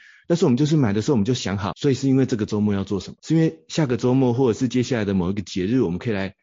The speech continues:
尝试一道什么新鲜的料理。我们买这个没有买过的食材，没有买过的东西，然后我们来做一道好菜。就是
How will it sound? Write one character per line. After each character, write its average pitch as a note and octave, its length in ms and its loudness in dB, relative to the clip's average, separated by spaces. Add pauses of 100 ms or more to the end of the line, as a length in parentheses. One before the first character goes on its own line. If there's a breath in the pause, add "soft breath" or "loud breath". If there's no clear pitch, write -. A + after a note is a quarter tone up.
(180)
尝 G2+ 220 -4
试 C3 180 0
一 G2+ 80 0
道 A#2 160 0
什 G2 120 -8
么 E2+ 120 -4
新 G#2+ 240 -2
鲜 A2 160 -2
的 G2 100 -2
料 G#2 220 0
理。 D#2 160 -6
我 G#2 60 0
们 A#2 140 2
买 G2 160 0
这 C3+ 120 -2
个 A#2+ 100 -2
没 A2 100 2
有 A#2+ 120 2
买 G2 160 -2
过 A2+ 160 -2
的 G2+ 80 0
食 G2 240 -8
材， F#2+ 280 -6 (220 soft breath)
没 A#2 100 0
有 A#2 80 4
买 A2+ 160 2
过 A2+ 140 0
的 G#2 80 2
东 G#2+ 220 0
西， G#2 180 -2
然 G#2 140 2
后 - 20 0
我 A2 60 0
们 G2 80 2
来 F2+ 220 -4 (220)
做 A2+ 220 0
一 F#2+ 60 0
道 G2+ 180 -4
好 - 180 -12
菜。 - 260 -16 (220)
就 F3+ 120 0
是 F#3 180 2